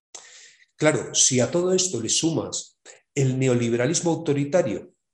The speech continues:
que está en la raíz del nuevo neofascismo, que une fascismo y neoliberalismo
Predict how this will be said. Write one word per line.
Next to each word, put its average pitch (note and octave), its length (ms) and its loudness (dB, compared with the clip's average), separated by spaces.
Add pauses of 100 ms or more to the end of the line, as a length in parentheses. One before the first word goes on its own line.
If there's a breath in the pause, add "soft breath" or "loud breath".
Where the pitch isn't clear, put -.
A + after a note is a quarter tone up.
(580)
que B2+ 80 0
está - 240 2
en D3 100 2
la D#3 80 2
raíz C#3+ 280 2
del A#2+ 200 0
nuevo D3 220 0
neofascismo, C#3+ 1000 -2 (120)
que C3+ 120 -2
une E3+ 180 4
fascismo C#3+ 520 0
y C3+ 60 0
neoliberalismo B2+ 1120 -2